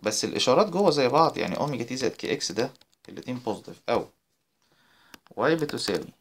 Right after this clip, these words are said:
a كوزاين أو ساين، مش مهم، نيجاتيف أوميجا تي نيجاتيف كي إكس، الإشارات برضو زي بعض بس سالب، هنقول إن ده اسمه propagation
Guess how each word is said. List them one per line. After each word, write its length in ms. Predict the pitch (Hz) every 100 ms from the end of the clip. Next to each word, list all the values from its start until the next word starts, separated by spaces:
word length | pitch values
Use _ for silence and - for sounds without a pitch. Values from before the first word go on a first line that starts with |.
| - _
a 220 | 104 143 165 - -
كوزاين 420 | 92 98 123 135
أو 100 | 95
ساين، 260 | 90 95 110
مش 220 | 117 -
مهم، 220 | 117 104 - _ - - - _ _ _ _
نيجاتيف 440 | - 160 208 - -
أوميجا 340 | 127 117 101
تي 240 | - - - _
نيجاتيف 400 | - 156 160 180
كي 240 | - - -
إكس، 280 | - - - _ _ _ _ _ _ _ _ _ -
الإشارات 320 | 73 117 135
برضو 300 | 120 185 151
زي 180 | 104 85
بعض 280 | 95 117 - _ _ _ _ _ _ _ _ _
بس 160 | - -
سالب، 340 | - 107 147 - _ _ _ _
هنقول 340 | - 92 147 147
إن 140 | 110
ده 160 | 110 -
اسمه 220 | - - -
propagation 480 | 95 92 127 156